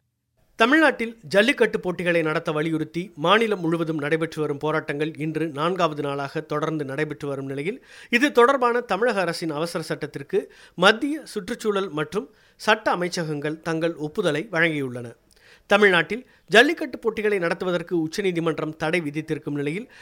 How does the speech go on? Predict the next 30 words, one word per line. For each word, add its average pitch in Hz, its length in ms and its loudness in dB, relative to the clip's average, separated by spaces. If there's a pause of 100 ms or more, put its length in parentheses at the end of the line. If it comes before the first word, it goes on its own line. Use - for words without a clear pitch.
(120)
கடந்த 247 340 4
நான்கு 202 300 0
நாட்களாக 165 580 -2
மாநிலம் 165 460 -2
முழுவதும் 143 380 -4
போராட்டங்கள் 151 640 -2
மிகப்பெரிய 185 560 -2
அளவில் 151 300 -8
நடைபெற்று 160 400 -4
வருகின்றன. 120 520 -12 (400)
இந்த 226 200 6
நிலையில், 214 380 4 (180)
ஜல்லிக்கட்டு 247 540 4
போட்டிகளை 196 400 0
நடத்துவதற்கு 165 580 -2
ஏதுவாக 160 520 0
நடவடிக்கைகளை 156 720 -4
மேற்கொள்ள 151 600 -4 (240)
நேற்று 247 480 4
பிரதமர் 185 460 -2
நரேந்திர 185 360 -2
மோடியை 156 260 -2
சந்தித்த 151 420 -8
முதலமைச்சர் 156 580 -4
ஓ 143 280 -4
பன்னீர்செல்வம், 160 540 -4 (280)
அதற்கென 208 520 2 (240)
அவசர 294 440 4
சட்டம் 226 340 -6
ஒன்றை 165 360 -2